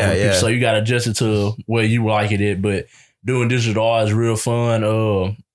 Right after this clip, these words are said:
Speaker 1: I'm hoping to invest in a tablet soon so I can have the little pen
Speaker 2: Mm-hmm.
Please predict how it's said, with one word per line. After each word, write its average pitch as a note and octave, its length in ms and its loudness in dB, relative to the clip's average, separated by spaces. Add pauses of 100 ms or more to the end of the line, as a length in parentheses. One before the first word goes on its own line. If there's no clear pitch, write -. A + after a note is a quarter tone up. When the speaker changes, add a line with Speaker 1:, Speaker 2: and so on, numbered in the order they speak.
(180)
Speaker 1:
I'm G#2+ 280 -2
hoping C3 400 -2
to B2+ 160 -2
invest A#2 600 -2
in A2+ 640 0
a G2+ 540 -2
tablet B2+ 460 -2
soon C3 380 -2
so A2+ 120 -2
I G#2+ 80 -2
can A2 80 -2
have A2+ 100 0
the A2+ 80 -2
little A2 140 0
pen C3 480 -2 (120)
Speaker 2:
Mm-hmm. G#2 280 2